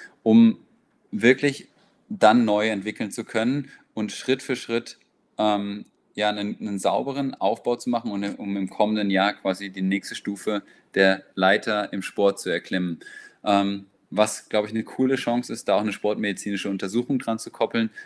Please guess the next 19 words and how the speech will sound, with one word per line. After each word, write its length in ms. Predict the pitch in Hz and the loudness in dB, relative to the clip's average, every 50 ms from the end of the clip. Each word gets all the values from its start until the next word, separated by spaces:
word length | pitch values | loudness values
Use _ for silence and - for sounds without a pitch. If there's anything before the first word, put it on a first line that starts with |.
| - _ | -14 _
ähm, 400 | - 101 98 98 98 98 98 95 | -2 0 2 2 2 0 -2 -4
zu 120 | - - 98 | -4 -2 2
der 480 | 98 101 101 101 98 95 95 - - _ - | 4 6 6 6 6 4 2 0 -4 _ -4
ein 160 | 98 101 101 | -2 -2 0
Herzecho 560 | 95 101 110 113 113 - - 117 110 - 117 110 | 2 2 0 0 0 -2 -8 -6 -4 -4 -4 -2
gehört, 320 | 113 107 107 107 104 - | -2 -2 0 -2 -2 -2
zu 80 | - - | -4 -4
der 120 | 98 95 | -2 -2
ein 120 | 95 98 | -2 -2
vollständiges 560 | 95 - 101 101 101 - 101 98 95 95 90 - | -4 -4 -4 -4 -4 -4 -4 -4 -4 -4 -6 -4
Blutbild 440 | - 117 127 123 - 123 117 113 | -2 -2 -2 0 0 -2 -2 -2
gehört. 440 | - - 104 - 107 107 107 104 - - - - - - _ - | -4 -8 -10 -8 -4 -6 -6 -6 -6 -14 -20 -20 -20 -16 _ -4
Ähm, 240 | 104 101 101 101 | -2 0 0 -2
das 160 | 98 98 - - | -4 -6 -4 -2
heißt, 260 | 101 98 95 - - | -2 -2 -2 -4 -10
ihr 80 | 107 | -8
solltet 260 | 92 104 101 104 - - | -4 -2 -2 -2 -2 -4
euch 140 | 95 - | -6 -4
da 400 | - 98 95 98 98 92 - - | 0 0 2 2 2 0 -2 -6